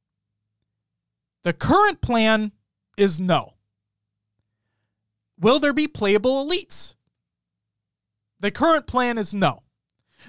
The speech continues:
The reason why they say current plan in this situation, this was Quinn Del Hoyo, if I'm not mistaken, who was answering these questions, these two specifically. The reason why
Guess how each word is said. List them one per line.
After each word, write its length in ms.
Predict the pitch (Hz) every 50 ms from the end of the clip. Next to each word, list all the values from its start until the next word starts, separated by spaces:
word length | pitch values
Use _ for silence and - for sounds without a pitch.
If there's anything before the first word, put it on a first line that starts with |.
| - _
The 100 | 233 233
reason 540 | 226 233 311 339 359 349 - 370 349 285 240
why 240 | 247 240 247 254
they 160 | 247 240 226 190
say 240 | - - 240 220
current 400 | - - - 220 226 233 226 180
plan 320 | - - 196 190 190 202 214
in 80 | 220
this 120 | 220 220 -
situation, 800 | - 247 220 - - 233 233 233 240 - - 254 247 247 233 185 175
this 160 | 214 - -
was 100 | 196 -
Quinn 520 | - - - 214 202 175 156 156 151 151 - _ -
Del 200 | 165 190 180 147
Hoyo, 280 | 160 185 170 160 147
if 80 | 143 -
I'm 80 | 165
not 160 | 151 151 151 143
mistaken, 320 | 151 - - 165 139 156
who 80 | 156 160
was 160 | 160 147 165
answering 320 | 165 165 - - 170 156
these 160 | 151 139 -
questions, 540 | - - 131 123 - - 120 117 120 - - - -
these 220 | 175 190 170 -
two 200 | - - 208 190
specifically. 600 | - - 170 147 - 165 131 - - 135 120 113 - _ _ _ _ - - _ _ _ _ _ _ _ _ _ _ _ _ _ _ _ _
The 160 | 233 180 233 226
reason 460 | 202 233 269 294 277 - 302 262 233
why 420 | 226 220 226 233 226 214 202 190